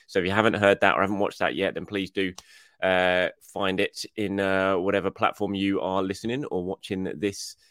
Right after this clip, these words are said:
episode in. Uh, well worth your <laughs> time, if I do say so myself. Nazar offers some really interesting insight into exactly what Havertz, uh, could bring to Arsenal and what happened with him at Chelsea. We will, of course, talk about Kai Havertz a little bit later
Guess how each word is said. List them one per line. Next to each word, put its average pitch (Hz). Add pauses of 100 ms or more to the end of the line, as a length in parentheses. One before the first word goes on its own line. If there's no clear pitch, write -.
(260)
episode 101 (100)
in. 127
Uh, 90
well 90
worth 90
your 107
<laughs> -
time, 98
if 95
I -
do 90
say 85
so 85
myself. 78
Nazar 85 (340)
offers -
some 76
really 85
interesting 85 (100)
insight 80
into 71
exactly -
what 78
Havertz, 80 (500)
uh, 80 (100)
could - (160)
bring 80
to 85
Arsenal 69
and 82
what 85
happened 78
with 78
him 78 (640)
at -
Chelsea. 110
We 98
will, 120
of -
course, 160
talk 151
about 107
Kai 95
Havertz 92
a 92
little 101
bit -
later 92